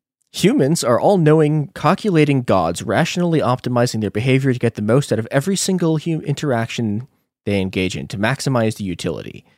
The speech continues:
The product of this infinite freedom to choose is economic equilibrium." The Austrian School. "Humans are pig-ignorant fucks who know literally nothing and therefore must be made to bow down to the ever-changing disequilibrium of the market,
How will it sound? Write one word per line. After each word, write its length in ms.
The 80
product 380
of 100
this 140
infinite 340
freedom 300
to 60
choose 420
is 80
economic 500
equilibrium." 640
The 80
Austrian 420
School. 400
"Humans 420
are 60
pig-ignorant 600
fucks 400
who 60
know 160
literally 420
nothing 460
and 120
therefore 300
must 180
be 80
made 280
to 60
bow 280
down 240
to 100
the 160
ever-changing 640
disequilibrium 760
of 120
the 80
market, 460